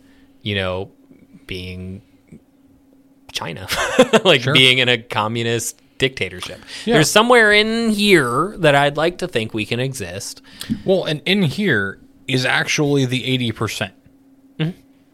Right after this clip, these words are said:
Speaker 2: Right? It's not like, and I, I love when people are like, "Oh, well, you know, the moderates are, you know, they account for," it's like, no, no, no, no. It's like, if you go to the technical definition of a moderate,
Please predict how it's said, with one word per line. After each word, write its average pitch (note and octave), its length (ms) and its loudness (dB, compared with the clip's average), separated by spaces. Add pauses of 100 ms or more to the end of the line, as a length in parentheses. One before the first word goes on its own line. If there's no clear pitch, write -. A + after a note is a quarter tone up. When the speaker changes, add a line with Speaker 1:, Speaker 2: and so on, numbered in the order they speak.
(160)
Speaker 2:
Right? B2 160 -2
It's - 160 -2
not D#3 260 0
like, C3+ 320 0
and C3+ 140 0
I, C3 180 0
I B2 140 -8
love D3 240 -2
when B2 120 0
people A#2 240 -8
are A2 140 0
like, G2+ 280 -4
"Oh, A2+ 180 0
well, G2+ 200 -8
you G2+ 120 -8
know, G2+ 240 -6
the G2+ 240 -10
moderates G#2+ 580 -4
are, G2+ 180 -10
you A2 140 -10
know, G2 180 -8
they A2 160 -2
account A2 340 -6
for," G#2 120 -10
it's B2+ 100 -12
like, E3+ 80 -12
no, A#3 240 -2
no, E3 120 0
no, A2 100 -2
no. G#2 140 -14
It's - 120 -20
like, C3 100 -8
if D3+ 60 -6
you G#3 100 -6
go A#3+ 120 -2
to G#3 60 0
the C#3+ 120 -4
technical C3+ 460 -8
definition A2 420 -6
of G2+ 60 -8
a G2 40 -10
moderate, G2 580 -8